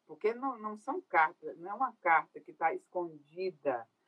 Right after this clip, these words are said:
num arquivo muito reservado, não. Essa carta, ela foi transcrita e republicada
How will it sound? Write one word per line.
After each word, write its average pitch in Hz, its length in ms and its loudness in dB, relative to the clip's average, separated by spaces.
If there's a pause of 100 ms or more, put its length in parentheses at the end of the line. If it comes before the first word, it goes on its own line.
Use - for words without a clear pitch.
(140)
num 170 140 6
arquivo 165 680 4
muito 180 760 0
reservado, 151 680 2
não. 381 320 8 (320)
Essa 285 340 6
carta, 196 640 6 (420)
ela 254 440 4 (120)
foi 226 580 -4
transcrita 220 840 -4
e 196 160 2
republicada 180 1080 2